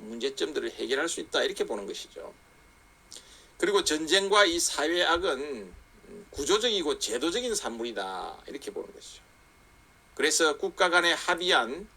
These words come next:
어, 조약이나 또 국제적인 규범들을 통해서 이 제도 개선을 함으로써, 어, 평화와 질서를, 어, 유지할 수 있고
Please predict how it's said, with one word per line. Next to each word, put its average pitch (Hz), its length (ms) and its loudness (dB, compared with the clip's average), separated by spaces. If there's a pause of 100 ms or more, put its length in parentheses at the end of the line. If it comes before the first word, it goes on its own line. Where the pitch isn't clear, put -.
(520)
어, 95 220 -10
조약이나 147 800 2 (380)
또 110 200 -4
국제적인 170 680 0
규범들을 180 520 0
통해서 107 640 -4 (640)
이 90 280 -10
제도 151 360 0
개선을 170 440 -4
함으로써, 151 640 -2 (560)
어, 90 520 -14 (420)
평화와 143 720 2
질서를, 131 760 -2
어, 87 960 -8
유지할 131 320 2
수 143 160 -6
있고 101 440 -6